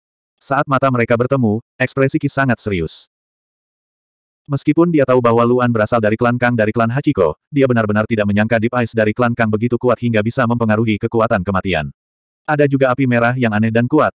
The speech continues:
serta Qi abadi. Dia menyadari bahwa kekuatan Luan jauh melampaui imajinasinya. Setelah berhadapan dengan binatang menakutkan,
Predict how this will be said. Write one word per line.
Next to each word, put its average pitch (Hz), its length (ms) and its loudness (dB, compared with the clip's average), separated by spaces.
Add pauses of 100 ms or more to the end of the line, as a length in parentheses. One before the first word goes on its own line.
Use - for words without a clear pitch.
(140)
serta 147 320 0
Qi 123 160 -2
abadi. 85 320 0 (560)
Dia 147 240 0
menyadari 127 400 2
bahwa 113 160 2
kekuatan 117 400 0
Luan 120 320 0
jauh 127 240 0
melampaui 120 480 0
imajinasinya. 98 640 -2 (800)
Setelah 151 400 0
berhadapan 135 400 2
dengan 117 240 0
binatang 110 320 0
menakutkan, 113 560 -2